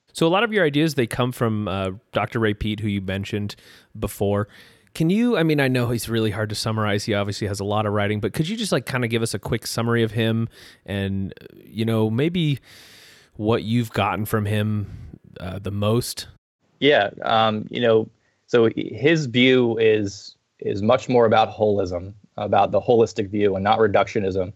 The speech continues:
Speaker 2: Um, reductionism is very much, here are the individual pieces of the machine, and if we know how each individual piece works,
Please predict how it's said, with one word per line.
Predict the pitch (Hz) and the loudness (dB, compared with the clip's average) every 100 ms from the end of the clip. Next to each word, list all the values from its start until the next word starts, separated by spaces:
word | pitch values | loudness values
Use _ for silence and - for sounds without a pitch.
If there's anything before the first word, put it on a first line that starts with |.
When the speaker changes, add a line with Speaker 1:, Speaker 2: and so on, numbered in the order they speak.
| _ _ _ _ - | _ _ _ _ -4
Speaker 2:
Um, | 104 104 | -2 2
reductionism | 107 123 127 131 113 117 | 2 2 2 0 2 2
is | 107 | 0
very | 101 110 107 | 2 4 4
much, | 104 104 101 - - _ _ _ | 4 2 2 -2 -16 _ _ _
here | - 123 | 2 4
are | 123 | 4
the | 113 | 4
individual | 117 113 113 110 107 | 4 4 4 4 2
pieces | 92 120 110 113 | 0 -4 -2 0
of | 104 | 0
the | 98 | -2
machine, | 101 - 113 107 104 | -6 -4 -2 0 0
and | 98 104 | 0 0
if | 98 | 2
we | 107 104 101 - _ _ _ | 2 2 0 -4 _ _ _
know | 113 120 120 113 - | 4 6 6 4 0
how | - 110 110 | -2 2 2
each | - 117 | 2 -2
individual | 120 110 107 104 104 | 0 0 2 2 0
piece | 101 117 110 - | 0 -2 -4 0
works, | 113 104 - - | 2 2 0 -16